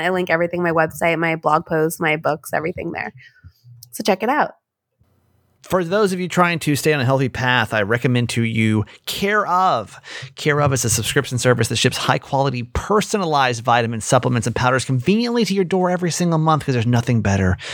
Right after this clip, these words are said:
Speaker 2: than things being convenient. Just ask me, the most convenient, needy person in the world. <laughs> I love convenience, man. This really does make it easy, 'cause I, the, I think one of the hardest things with taking any type of supplements and vitamins and stuff is just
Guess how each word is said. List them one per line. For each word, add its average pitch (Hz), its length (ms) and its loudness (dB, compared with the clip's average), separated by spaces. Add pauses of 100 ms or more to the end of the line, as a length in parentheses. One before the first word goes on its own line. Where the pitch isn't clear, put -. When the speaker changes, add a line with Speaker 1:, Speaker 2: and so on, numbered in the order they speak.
(320)
Speaker 2:
than 95 180 2
things 101 200 2
being 95 220 2
convenient. 92 540 0 (180)
Just 104 240 0
ask 104 260 2
me, 104 300 -2 (420)
the - 100 0
most 98 260 0
convenient, 104 520 2
needy 107 320 2
person - 400 -2
in 92 60 2
the 101 80 0
world. 101 440 -4
<laughs> - 840 -2
I 127 60 -6
love 196 180 4
convenience, 107 460 -4
man. 113 180 2
This 170 180 0
really 180 200 0
does 131 160 -4
make 139 180 0
it 113 60 0
easy, 120 260 -2
'cause 120 100 -2
I, 117 120 2
the, 131 240 0 (160)
I 147 80 0
think 196 180 0
one 139 100 2
of 120 60 0
the 107 60 -6
hardest 131 400 -2
things 127 160 0
with 113 100 -2
taking 120 380 0
any 127 120 2
type 135 240 -2
of 131 60 0
supplements 139 400 2
and 131 80 -2
vitamins 143 300 2
and 139 80 -4
stuff 147 180 4
is 123 100 2
just 120 200 -2